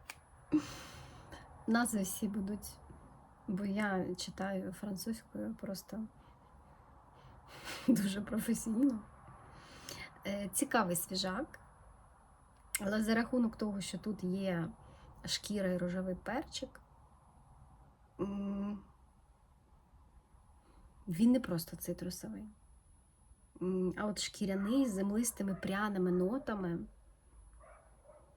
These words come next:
Але все одно в ньому є, е, якась, якесь повітря, якась свіжість і ментоловість, не дивлячись на шкіру.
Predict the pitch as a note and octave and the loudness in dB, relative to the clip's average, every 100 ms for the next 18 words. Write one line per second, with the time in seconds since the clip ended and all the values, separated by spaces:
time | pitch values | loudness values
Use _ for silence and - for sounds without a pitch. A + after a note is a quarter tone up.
0 | - - - - - - - - - - | -20 -20 -20 -20 -20 -20 -20 -20 -20 -20
1 | - - - - - - - G#3 B3 - | -20 -20 -20 -20 -14 -10 -2 0 2 4
2 | C4 A#3 F#3 G3+ B3 G#3+ F3+ G3+ A3+ G#3+ | 4 4 2 4 4 2 0 0 0 0
3 | G3 - F#3+ F#3+ F3+ F3+ F3+ F3+ F3+ - | -4 -6 -6 -2 0 2 2 0 -2 -6
4 | - - - - - G3 - F3 - - | -12 -20 -20 -20 -10 -8 -4 -4 -6 -8
5 | - - - A3 G#3 G#3 - - A3+ A3+ | -6 -6 -2 0 2 2 0 -8 -6 -8
6 | - - - - - - - - F#3 A3 | -12 -20 -20 -20 -18 -18 -16 -4 0 0
7 | A3 - - - - - - - G#3+ A#3 | 0 -2 -12 -20 -20 -8 -4 0 2 2
8 | G3+ - G#3+ G#3 G#3+ A3 A3+ G#3 F3+ E3 | 0 -2 2 6 6 6 4 2 2 2
9 | - - - - - - G3 F#3 G3+ G3 | 0 -6 -8 -12 -18 -6 -2 2 2 0
10 | E3+ F3 - F3 E3 E3 E3 E3+ E3 - | -2 -4 -2 0 0 0 -2 -4 -4 -6
11 | - - E3+ - - G3 A3 B3+ G#3 G3 | -8 -6 -4 -4 -4 -2 0 0 0 -4